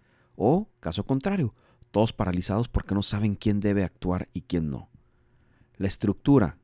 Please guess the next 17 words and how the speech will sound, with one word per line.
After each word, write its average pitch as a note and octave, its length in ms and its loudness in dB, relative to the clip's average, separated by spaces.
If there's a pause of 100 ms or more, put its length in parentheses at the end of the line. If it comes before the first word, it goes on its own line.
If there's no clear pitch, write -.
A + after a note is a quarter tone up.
que D#2+ 80 -4
en E2+ 40 -2
este G2 160 -6
caso G2 240 -4
son G2 200 0
los F#2 100 2
límites G2 360 0
de G2 80 2
responsabilidad, F2+ 720 -2 (420)
deben F#2+ 320 0
de E2 80 -4
estar E2 300 -6
claros. D2+ 460 -6 (540)
La F2 180 -4
cadena G2+ 420 2
de G2+ 120 4
mando, G2 460 0